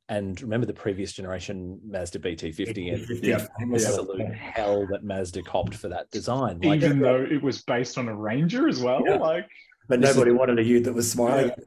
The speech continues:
Speaker 2: for some reason.
Speaker 3: <laughs>
Speaker 1: It is, but it's, it's true, isn't it, Tom? It is, like, Australians are, like, desperate for a bit of a,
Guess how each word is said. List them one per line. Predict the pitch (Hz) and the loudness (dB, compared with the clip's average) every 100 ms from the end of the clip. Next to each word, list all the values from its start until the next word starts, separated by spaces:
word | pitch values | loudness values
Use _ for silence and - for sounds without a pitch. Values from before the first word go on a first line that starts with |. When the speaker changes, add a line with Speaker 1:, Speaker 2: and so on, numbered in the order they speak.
| 107 | -6
Speaker 2:
for | 107 | -2
some | 110 | 0
reason. | 107 101 98 104 - | 0 -2 -4 -10 -6
Speaker 3:
<laughs> | 131 - - | -6 -6 -2
Speaker 1:
It | 151 156 185 | 2 2 4
is, | 214 | 2
but | 175 127 | 4 2
it's, | 90 | 2
it's | 135 - - | -2 -2 2
true, | 160 123 | 4 6
isn't | 127 | 4
it, | 120 | -2
Tom? | 110 95 | -4 -4
It | 98 | -4
is, | 107 98 | -4 -2
like, | 107 92 _ - | -2 -4 _ -10
Australians | 104 120 104 101 95 | -2 0 0 -2 -4
are, | 92 | -6
like, | 95 85 85 | -8 -10 -8
desperate | 98 - - 98 | -8 -8 -8 -8
for | - 98 | -4 -6
a | |
bit | 90 | -4
of | 90 | -4
a, | 90 90 87 80 | -4 -4 -6 -10